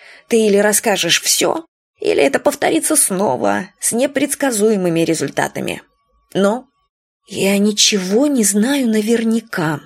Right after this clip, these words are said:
сказала она через силу. «Вы хотите, чтобы я сплетничала?» «Никаких сплетен»,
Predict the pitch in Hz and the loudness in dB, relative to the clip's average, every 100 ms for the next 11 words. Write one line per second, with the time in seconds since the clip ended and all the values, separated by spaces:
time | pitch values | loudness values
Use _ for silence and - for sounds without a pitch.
0 | _ - - 175 175 214 214 175 190 - | _ -12 -4 0 0 2 2 0 0 0
1 | 185 185 - 170 151 156 _ - - _ | 0 0 0 0 0 -4 _ -20 -20 _
2 | _ 165 170 - 170 170 180 - 175 180 | _ -4 -2 0 -2 0 0 0 0 2
3 | 208 220 - 349 427 196 - 147 143 - | 2 2 2 2 2 0 -2 -4 -6 -14
4 | _ _ _ _ 151 151 165 208 - 226 | _ _ _ _ -4 -2 0 0 2 2
5 | 208 151 123 - | 2 0 -6 -10